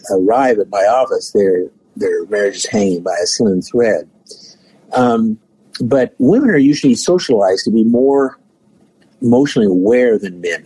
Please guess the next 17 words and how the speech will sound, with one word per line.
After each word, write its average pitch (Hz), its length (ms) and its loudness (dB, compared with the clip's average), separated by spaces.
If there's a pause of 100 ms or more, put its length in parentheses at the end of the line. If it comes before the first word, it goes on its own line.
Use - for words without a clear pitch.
(100)
and 104 160 0
so 127 220 0
they 120 160 2
are 110 120 2
more 117 220 2
likely 127 360 0
to 202 80 -10
perceive - 460 -2
problems 92 400 -4
in 101 80 0
a 98 60 -2
relationship 107 680 0
earlier. 127 460 0 (800)
And 117 160 2
women 147 240 2
are 127 140 2
also 127 440 0